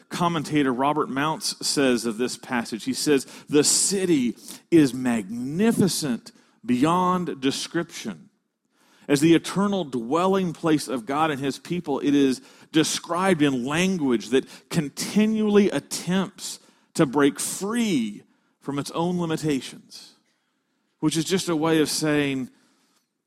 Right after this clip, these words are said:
it's even better than it's written. And it's written as, as well as it can be.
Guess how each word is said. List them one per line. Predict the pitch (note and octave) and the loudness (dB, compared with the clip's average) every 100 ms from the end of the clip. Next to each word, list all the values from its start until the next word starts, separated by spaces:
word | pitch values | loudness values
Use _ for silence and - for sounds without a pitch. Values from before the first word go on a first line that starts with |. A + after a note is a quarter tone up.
| _ - | _ -16
it's | - | -2
even | C#3+ A#2 G2 | -2 -2 -6
better | C3+ B2+ A2+ | -10 -8 -6
than | G#2+ | -6
it's | G#2 F#2+ - | -8 -8 -12
written. | - - - _ _ _ _ _ _ _ _ _ _ _ _ _ _ _ _ _ _ _ | -16 -16 -20 _ _ _ _ _ _ _ _ _ _ _ _ _ _ _ _ _ _ _
And | A2+ | -6
it's | A2+ - | -6 -2
written | A2+ D3 C3 A2+ | 0 0 0 -8
as, | A2+ G#2 | -8 -8
as | - A2 | -6 -8
well | F2+ G#2 C3+ C#3 | -8 -4 0 0
as | A2+ A2 | -2 -4
it | - | -6
can | - A2 G#2 | -8 -6 -6
be. | G2+ A2 G2+ G#2 | -4 -6 -6 -10